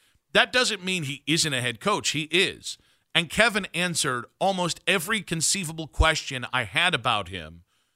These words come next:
this year. Winning with five different quarterbacks. Well, winning with four different quarterbacks and then starting Jeff Driscoll.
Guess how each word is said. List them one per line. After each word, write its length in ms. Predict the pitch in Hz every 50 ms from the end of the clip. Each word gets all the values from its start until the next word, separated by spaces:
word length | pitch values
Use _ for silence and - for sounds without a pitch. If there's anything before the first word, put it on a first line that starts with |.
| _ _ _ _ _
this 320 | 110 120 147 175 165 - 190
year. 380 | 214 226 160 95 57 - - _ _ _ _ _ _ _
Winning 380 | - 120 165 190 202 214 208 196
with 140 | 190 180
five 320 | - - 175 175 180 180 147
different 260 | 165 147 165 170 147
quarterbacks. 500 | - - 156 147 143 131 123 110 110 -
Well, 140 | 156 160 156
winning 180 | 160 175 175
with 120 | 170 165 -
four 180 | - 160 160
different 220 | 151 147 139 143 120
quarterbacks 420 | - 147 143 139 135 131 127 -
and 80 | 131 135
then 80 | 131
starting 320 | 120 - - 135 127 127 120
Jeff 220 | 117 131 120 -
Driscoll. 400 | - 127 113 - - - 58 -